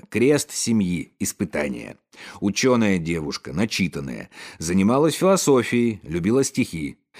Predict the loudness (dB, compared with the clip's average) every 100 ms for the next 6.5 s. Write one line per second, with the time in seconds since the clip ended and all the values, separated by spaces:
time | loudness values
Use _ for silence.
0 | -18 -6 0 2 2 4 2 6 6 6
1 | 6 6 4 2 2 0 2 4 4 4
2 | 4 4 2 0 0 0 2 2 2 0
3 | 0 -2 0 0 2 2 0 -2 -2 -2
4 | 2 2 0 0 0 0 -2 -2 2 2
5 | 4 2 0 -2 -2 0 0 -2 -2 0
6 | 2 2 0 0